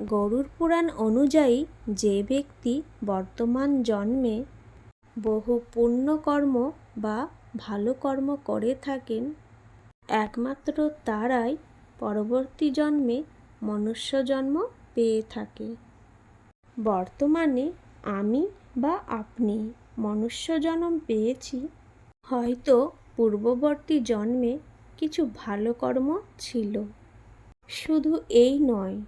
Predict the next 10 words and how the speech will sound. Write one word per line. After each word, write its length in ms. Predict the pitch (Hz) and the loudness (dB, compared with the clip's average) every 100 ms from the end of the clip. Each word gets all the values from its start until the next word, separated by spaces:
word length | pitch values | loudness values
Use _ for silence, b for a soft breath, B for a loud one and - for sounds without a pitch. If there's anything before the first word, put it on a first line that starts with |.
| - - - | -16 -20 -12
কিছু 300 | 220 214 - 311 | -10 -6 2 4
মানুষ 380 | 311 254 285 294 - - - | 4 2 0 -4 -12 -20 -8
তার 200 | 220 202 208 - | -6 -4 -6 -14
খারাপ 380 | - 208 247 - - | -10 -6 -6 -8 -4
কর্মের 420 | 330 330 320 247 | 0 2 2 0
জন্য 400 | 208 214 240 247 233 262 - - - - - - - - _ - | 0 0 0 0 -2 -4 -10 -20 -20 -20 -20 -20 -20 -20 _ -4
চুরাশি 600 | 254 240 254 269 - 302 254 | 0 2 2 0 2 4 4
লক্ষ 280 | 220 214 247 233 | 2 2 2 4
জনিতে 520 | 233 214 214 214 254 339 - - - | 4 2 0 0 -2 -2 -6 -14 -8
ভ্রমণ 440 | 202 220 208 208 | -4 -2 0 0